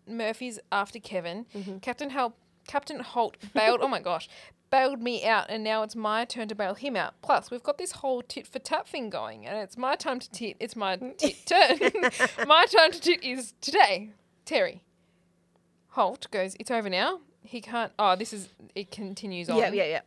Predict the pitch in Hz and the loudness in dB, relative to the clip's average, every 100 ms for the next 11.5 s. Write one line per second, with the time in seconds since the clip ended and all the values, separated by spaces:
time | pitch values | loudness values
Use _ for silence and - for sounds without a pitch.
0 | _ - _ - - - 214 196 185 180 | _ -20 _ -20 -20 -4 2 4 2 0
1 | 220 214 202 208 202 - 214 208 196 185 | -2 -2 0 0 0 -4 2 2 2 2
2 | 226 339 - - - _ - 220 226 214 | 2 0 -4 -20 -20 _ -12 -10 -6 -6
3 | 214 233 202 214 208 226 175 175 214 208 | -2 -2 -2 -4 -6 -6 -8 -6 -6 -8
4 | 226 233 - 214 190 190 190 - - - | -10 -10 -10 -8 -4 -4 -6 -10 -10 -14
5 | - - 202 262 - 190 190 254 302 359 | -8 -4 -2 -2 -2 -4 2 6 6 4
6 | _ 220 220 247 262 262 233 254 240 247 | _ -6 -6 -8 -8 -4 -2 0 0 0
7 | - - 208 247 233 220 190 190 185 262 | -4 -6 -4 -2 -2 -4 -8 -10 -10 -14
8 | - - 339 - - 349 175 143 147 175 | -20 -16 -14 -14 -8 -6 -2 0 -2 -6
9 | 294 226 160 143 143 160 - 277 - 247 | -14 -12 -8 -6 -6 -10 -16 -14 -12 -8
10 | 254 240 226 226 226 226 214 196 196 214 | -4 -2 -4 0 0 0 -2 -2 -2 -6
11 | 202 196 208 202 196 | -12 -10 -8 -8 -8